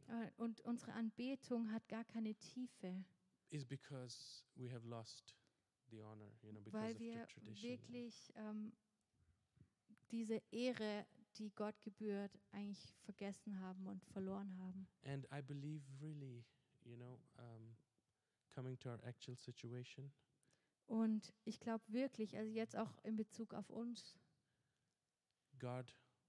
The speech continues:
Speaker 1: wants to give us hearts of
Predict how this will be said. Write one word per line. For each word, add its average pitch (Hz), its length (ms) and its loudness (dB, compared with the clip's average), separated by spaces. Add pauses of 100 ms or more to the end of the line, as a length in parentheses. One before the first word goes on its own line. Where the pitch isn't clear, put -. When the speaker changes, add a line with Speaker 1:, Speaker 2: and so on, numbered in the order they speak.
(760)
Speaker 1:
wants 120 300 -6
to 117 80 -8
give 113 240 -2
us - 500 -8 (800)
hearts 117 300 -4
of 117 60 -10